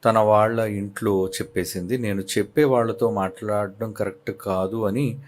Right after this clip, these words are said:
చెప్పా, కానీ మాట్లాడింది. "మేము మిమ్మల్ని ఏమి అన్నం" అని చెప్పి మమ్మల్ని ఇంటికి రప్పించారు. సరే కదా, వాళ్ళు ఏమి అనరు అన్న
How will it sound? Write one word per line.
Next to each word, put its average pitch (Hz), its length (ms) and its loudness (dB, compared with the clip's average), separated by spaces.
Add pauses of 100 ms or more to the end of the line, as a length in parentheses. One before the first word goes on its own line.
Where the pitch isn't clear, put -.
(380)
చెప్పా, - 360 0
కానీ 117 260 2
మాట్లాడింది. 104 680 0
"మేము 113 640 0 (1300)
మిమ్మల్ని 113 360 2
ఏమి 123 240 8
అన్నం" 107 460 6 (100)
అని 104 440 2 (120)
చెప్పి 123 280 4
మమ్మల్ని 101 400 4
ఇంటికి 95 200 -4
రప్పించారు. 95 560 2
సరే 113 280 4
కదా, 120 260 4
వాళ్ళు 101 260 4
ఏమి 107 200 0
అనరు 101 300 2
అన్న 98 400 4